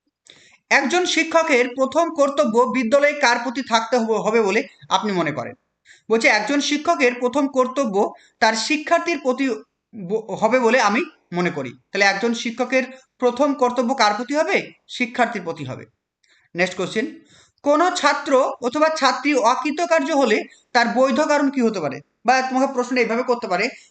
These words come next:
ধরুন আপনার ক্লাসে কোনো ছাত্র ছাত্রী বারবার অকৃতকার্য হচ্ছে, তো আপনি এর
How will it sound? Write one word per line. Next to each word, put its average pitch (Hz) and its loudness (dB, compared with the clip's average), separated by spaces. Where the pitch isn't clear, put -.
ধরুন 311 2
আপনার 269 2
ক্লাসে 262 0
কোনো 262 0
ছাত্র 254 0
ছাত্রী 247 0
বারবার 220 2
অকৃতকার্য 190 0
হচ্ছে, 147 -10
তো 202 0
আপনি 240 2
এর 247 2